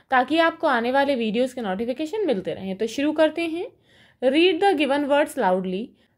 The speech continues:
दिए गए वर्ड्स को लाउडली पढ़िए and write them in your notebook, और अपनी नोटबुक में लिखिए। तो बच्चों यहाँ पर क्या है? ईटी, साउंड वर्ड्स हैं यहाँ पर। मिक्स्ड वर्ड्स बच्चों यहाँ पर हैं। फर्स्ट पिक्चर में क्या है? ये है जेईटी, जेट।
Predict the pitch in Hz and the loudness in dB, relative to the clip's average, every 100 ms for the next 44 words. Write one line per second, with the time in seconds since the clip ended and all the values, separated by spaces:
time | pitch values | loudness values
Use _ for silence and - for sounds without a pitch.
0 | - 202 294 339 311 370 262 226 233 - | -6 2 4 4 4 2 4 4 4 -2
1 | 277 294 196 190 196 233 226 220 247 302 | -2 2 2 2 -2 -2 0 0 -2 -2
2 | 277 277 226 214 214 220 262 - 202 226 | -2 0 4 4 2 0 -2 -4 -6 -4
3 | 226 160 151 175 196 190 226 330 - - | -4 -6 -8 -8 -6 -6 -4 -6 -8 -18
4 | _ - 294 294 233 208 190 160 160 156 | _ -2 2 2 0 -2 -4 -4 -8 -10
5 | 180 196 208 247 240 233 269 269 262 294 | -2 0 0 -2 -2 -2 0 0 0 -2
6 | 440 _ _ _ - 320 339 339 202 147 | -8 _ _ _ -2 2 2 2 -6 -8
7 | - 240 233 262 294 302 311 320 311 311 | -6 0 0 2 2 2 0 -4 -4 -2
8 | 330 427 _ _ _ - 247 277 381 381 | -4 -6 _ _ _ -10 -4 2 2 0
9 | 285 247 262 - - 190 190 302 302 285 | -2 2 2 0 -6 -6 -4 -4 -2 0
10 | 294 285 311 - _ _ _ _ - 320 | -2 -2 -6 -10 _ _ _ _ 0 2
11 | 330 - 339 359 339 359 339 330 359 247 | 2 -2 -2 0 0 2 2 2 2 2
12 | 254 302 202 247 294 - 226 208 254 190 | 2 0 2 0 0 -2 -6 -4 -4 -2
13 | 208 180 185 | 0 2 0